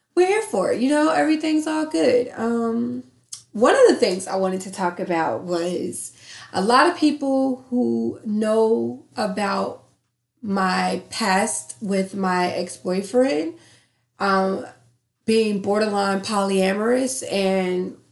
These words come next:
um, the bad things that have happened. I definitely have more cons than pros to polyamory, but that is my opinion, of course. Um, I met this guy.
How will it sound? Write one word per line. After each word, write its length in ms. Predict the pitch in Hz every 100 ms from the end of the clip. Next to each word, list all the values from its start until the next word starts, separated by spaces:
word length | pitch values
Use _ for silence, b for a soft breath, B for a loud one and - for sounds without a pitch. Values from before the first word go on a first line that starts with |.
| _ _ _ _ - - -
um, 360 | 185 196 -
the 120 | - 196
bad 500 | - - 185 208 -
things 300 | 220 208 202
that 140 | 175
have 100 | 180
happened. 380 | 202 185 226 208
I 80 | 202
definitely 400 | 208 208 196 214
have 240 | 202 190
more 180 | 190 190
cons 400 | 208 196 185 185
than 120 | 196
pros 400 | 202 185 175 175
to 80 | -
polyamory, 800 | 196 170 170 170 170 175 185 202
but 280 | 190 165 - B B B
that 140 | 190 190
is 120 | 196
my 320 | 185 180 175
opinion, 720 | 185 - 185 202 185 180 175
of 100 | 185
course. 560 | - 196 175 190 - - B B B -
Um, 320 | 214 214 220
I 600 | 208 214 208 208 202 202 - -
met 400 | 196 226 240 -
this 220 | 381 381
guy. 560 | - 185 - - 202